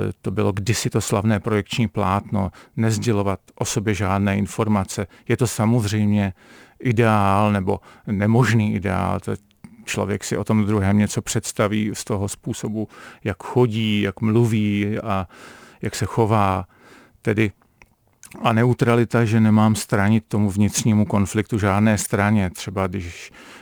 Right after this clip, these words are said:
eh, když to zvulgarizuji, tak, eh, nebudu říkat Manka nebo Anka Rumcajzovi, "No, vyber si Manku, tam má zlatý vlásky." No, to je hodně na něm, jestli si vybere Manku nebo Anku. A ten způsob výběru a jakým způsobem si vybírá,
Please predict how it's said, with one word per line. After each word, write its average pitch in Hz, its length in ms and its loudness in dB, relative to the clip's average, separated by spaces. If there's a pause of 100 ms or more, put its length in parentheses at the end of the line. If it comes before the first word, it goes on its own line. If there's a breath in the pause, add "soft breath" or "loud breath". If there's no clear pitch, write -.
(140 loud breath)
eh, 101 280 -6
když 107 160 -8
to 107 120 -2
zvulgarizuji, 101 680 0
tak, 98 260 -6
eh, 101 400 -4
nebudu 101 380 -6
říkat 110 340 -2
Manka 104 460 2
nebo 107 280 2
Anka 104 640 -2
Rumcajzovi, 104 720 -2
"No, 98 120 -2
vyber 98 300 -2
si - 160 -2
Manku, 104 440 0
tam 98 260 -2 (400 loud breath)
má 101 180 -2
zlatý 98 340 -6
vlásky." 104 580 -2 (280 loud breath)
No, 117 360 -2
to 127 100 2
je 123 140 4
hodně 123 260 2
na 139 120 2
něm, 123 160 4
jestli 98 180 -2
si - 140 -4
vybere 101 240 0
Manku 101 320 2
nebo 107 260 0
Anku. 120 420 2 (520 loud breath)
A 98 180 -2
ten 104 180 -2
způsob 120 480 0
výběru 107 540 0
a 101 40 -4
jakým 135 320 2
způsobem 107 460 -2
si - 120 -4
vybírá, 101 560 -2